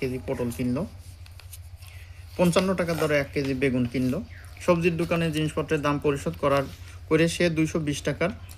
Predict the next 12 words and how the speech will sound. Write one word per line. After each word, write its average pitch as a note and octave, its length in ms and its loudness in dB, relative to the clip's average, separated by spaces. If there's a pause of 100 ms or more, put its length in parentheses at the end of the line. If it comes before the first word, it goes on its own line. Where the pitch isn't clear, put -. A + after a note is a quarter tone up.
মাছ C#3+ 240 4
কিনলো। A#2+ 280 -6 (300)
তার D#3+ 160 2
কাছে E3+ 240 -2
কত F#3 140 2 (100)
টাকা C#3+ 160 -2
অবশিষ্ট C3 380 -2
রইল? A#2 220 -2 (420)
এখন C#3+ 180 -2 (160)
এক D#3+ 140 0
কেজি E3 260 2
আলুর D3+ 320 2